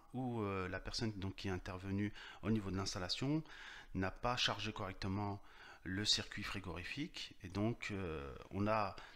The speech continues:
normalement de façon obligatoire d'apposer sur chaque équipement une fiche, euh, signalétique qui nous indique donc la quantité de fluide frigorigène, donc la nature déjà, bien sûr, ça c'est très important, hein.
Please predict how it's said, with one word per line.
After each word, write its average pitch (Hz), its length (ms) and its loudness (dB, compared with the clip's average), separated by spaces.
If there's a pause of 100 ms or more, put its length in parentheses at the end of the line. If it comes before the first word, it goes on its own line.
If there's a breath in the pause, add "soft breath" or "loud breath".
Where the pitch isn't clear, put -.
normalement 104 420 4
de 92 140 -2
façon - 480 2 (140)
obligatoire 117 800 -2 (680 loud breath)
d'apposer 117 520 2
sur 107 200 0
chaque - 360 4
équipement 113 560 0 (300 loud breath)
une 110 180 6
fiche, - 480 4
euh, 92 520 0
signalétique 104 880 2
qui 113 100 4
nous 104 140 4
indique 101 420 0
donc 123 280 2
la 92 160 -2
quantité 127 640 0
de 101 140 -2
fluide - 280 -6
frigorigène, 101 520 -2
donc - 160 -2
la 104 100 4
nature 98 400 2
déjà, 120 360 0
bien 95 160 -2
sûr, 151 220 -2
ça 98 120 -2
c'est - 140 -4
très 95 300 -4
important, 135 480 -2
hein. 156 80 -6